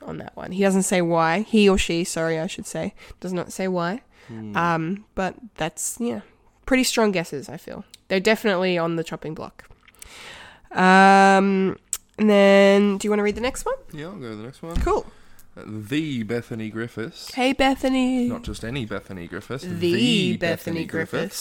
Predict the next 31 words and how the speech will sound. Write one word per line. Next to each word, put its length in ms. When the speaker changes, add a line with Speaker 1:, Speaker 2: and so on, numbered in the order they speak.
Speaker 2:
Griffiths. 40
Thor 420
Ragnarok 640
has 180
taught 340
me 280
that 120
if 140
Taika 300
Waititi 600
isn't 160
directing 520
it, 220
I 60
hope 300
they 160
all 180
die. 400
Speaker 1:
Oh, 220
wow. 840
Speaker 2:
Calling 340
him 120
out. 280
Speaker 1:
Fucking 360
burn, 560
Beth. 460
That 140
is 80
such 180
a 40
burn. 540